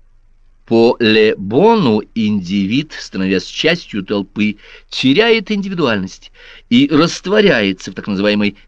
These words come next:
коллективной личности, которая присуща специфической психологии. Основные ее черты: пониженная способность к логическому суждению – и, соответственно,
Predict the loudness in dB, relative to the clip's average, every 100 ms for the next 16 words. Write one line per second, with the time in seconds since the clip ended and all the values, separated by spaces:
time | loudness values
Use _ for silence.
0 | -6 -2 -2 -4 -6 -4 -2 -2 -2 -4
1 | -4 -6 -8 -10 -12 -14 -20 -12 -6 -2
2 | -2 -2 -2 0 0 0 -4 -4 -8 -4
3 | -4 -4 -4 -4 -6 -6 -8 -8 -10 -8
4 | -8 -10 -16 _ _ _ _ _ _ _
5 | _ -4 -2 0 0 0 2 2 2 0
6 | -2 -4 -4 0 0 -2 -10 -16 -2 0
7 | 2 2 2 0 0 -2 -4 -2 0 2
8 | 0 -2 -8 -18 _ 0 0 0 -8 -6
9 | -4 -4 -4 -6 -2 0 0 -2 -8 _
10 | _ _ -2 -2 -2 -2 -2 0 2 2
11 | 0 -4 -2 -2